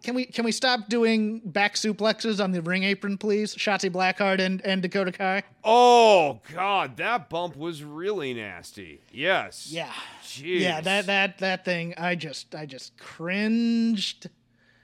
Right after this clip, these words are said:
Speaker 2: Yeah.
Speaker 1: Um,
Speaker 2: Um,
Speaker 1: and that, and then Ridge Holland and Cameron Grimes. I love Cameron Grimes, but boy, he's Honky Tonk Man twenty twenty.
Speaker 2: Yes. Yeah, no, they, they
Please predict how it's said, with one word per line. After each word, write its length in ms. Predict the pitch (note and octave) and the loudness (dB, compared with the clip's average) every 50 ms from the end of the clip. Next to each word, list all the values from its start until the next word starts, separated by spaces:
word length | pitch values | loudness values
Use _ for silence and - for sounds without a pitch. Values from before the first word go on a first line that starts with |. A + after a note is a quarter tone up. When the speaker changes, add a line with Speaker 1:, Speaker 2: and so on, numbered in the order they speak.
| _ _ _ _ _ _ _ | _ _ _ _ _ _ _
Speaker 2:
Yeah. 580 | - B2 B2+ C#3+ D3 C#3+ B2+ F3+ F#3 F#3 F#3 F#3 | -12 -6 -4 -2 -2 0 0 0 0 0 0 -2
Speaker 1:
Um, 340 | F#3 F#3 F#3+ F#3+ F#3+ F3+ - _ _ _ _ _ _ _ _ _ _ _ _ - | -2 -2 -4 -4 -6 -8 -10 _ _ _ _ _ _ _ _ _ _ _ _ -4
Speaker 2:
Um, 320 | C3+ D#3 D#3+ D#3+ D#3+ D#3+ | -2 0 0 0 0 0
Speaker 1:
and 220 | F#3 G3 G#3 G#3 G3 | -2 -2 0 0 0
that, 200 | A3+ A#3 - - | 0 -2 -2 -4
and 160 | A3+ G3+ A3 | -4 -2 -2
then 240 | A3+ A3 G#3+ G#3 G3 | 0 0 0 -2 -2
Ridge 220 | A3+ C#4+ C#4+ - | -2 -4 -4 -4
Holland 340 | - G#3 C4 C#4 C#4 B3 G#3+ | -4 -2 -2 0 0 0 -2
and 100 | F#3+ F3+ | -2 -2
Cameron 400 | - A3+ A3+ A#3 A3+ G#3+ G3 F#3 | 0 2 2 2 2 2 0 -2
Grimes. 680 | E3+ F3 F3+ F3+ E3+ D#3 C#3 B2+ A#2+ - - - - _ _ _ _ _ _ _ _ _ _ _ _ _ _ _ _ _ _ _ - | -2 -2 -2 -2 -4 -6 -8 -12 -14 -14 -14 -14 -14 _ _ _ _ _ _ _ _ _ _ _ _ _ _ _ _ _ _ _ -4
I 120 | - G3 B3 | 0 0 2
love 340 | B3+ A3+ A3+ A#3 A3+ G#3 - | 2 2 2 2 2 2 0
Cameron 380 | - G#3 G3+ G3+ G3 F#3+ F#3 | 0 0 2 2 0 -2 -4
Grimes, 640 | E3+ F3+ F#3 F#3 F#3+ F#3+ G3 G3 G3+ - - - - _ _ _ _ _ _ _ _ _ _ _ _ _ _ _ _ _ _ _ - | -4 -4 -2 -2 -2 -2 -2 -2 -4 -6 -8 -12 -16 _ _ _ _ _ _ _ _ _ _ _ _ _ _ _ _ _ _ _ -8
but 100 | G3 F#3+ | -8 -6
boy, 320 | E3+ D3+ G3 G3+ G3 G3 | -4 -2 0 0 2 2
he's 160 | F#3+ G3 - - | 2 0 2 0
Honky 300 | F#3+ G#3 G3 F3 G3 F#3 | 0 0 0 -2 -4 -4
Tonk 300 | G3 G3 F#3 F3+ - - | -2 -2 -2 -4 -6 -6
Man 300 | F#3 F#3 F3 F3 F3+ E3 | -4 -4 -4 -4 -4 -6
twenty 320 | - - F3+ F3 E3+ E3 | -6 -6 -6 -6 -6 -8
twenty. 380 | - E3 E3 E3 E3 E3 D#3+ - _ _ _ _ _ _ _ _ _ _ _ _ _ _ - | -8 -8 -8 -8 -8 -10 -12 -14 _ _ _ _ _ _ _ _ _ _ _ _ _ _ -6
Speaker 2:
Yes. 720 | - C#3 D#3+ F3+ F#3+ C#3+ A2 - - - - - - - _ _ _ _ _ _ | 0 2 4 4 4 2 0 -6 -12 -14 -14 -14 -16 -20 _ _ _ _ _ _
Yeah, 340 | - C3+ D#3 F3 F3+ E3 D3 | -6 -2 0 2 2 2 2
no, 400 | D3 D#3 D#3+ D3+ C#3+ C3+ C3 B2+ | 2 2 2 2 2 0 -2 -4
they, 400 | C3 D3+ D3+ D3 C#3+ C#3 C3 - A#2 A2 | -4 -4 -2 -2 -2 -4 -4 -8 -14 -10
they 340 | - D3+ D3+ D3+ C#3+ C3+ | -6 -6 -4 -4 -6 -8